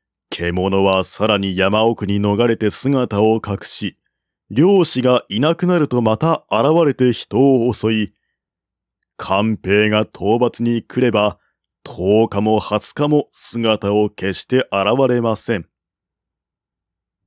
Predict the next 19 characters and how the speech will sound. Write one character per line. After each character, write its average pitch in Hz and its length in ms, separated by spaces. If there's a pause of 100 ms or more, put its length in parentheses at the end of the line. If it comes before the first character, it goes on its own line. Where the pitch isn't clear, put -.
(440)
つ - 260
い 110 140
に、 80 180 (640)
昼 101 420
は 95 160
隠 92 420
れ 110 100
て 92 300
夜 151 340
に 131 160
出 139 120
て 135 120
く - 140
る 131 160
よ 127 160
う 123 60
に 104 100
な 110 120
り、 98 300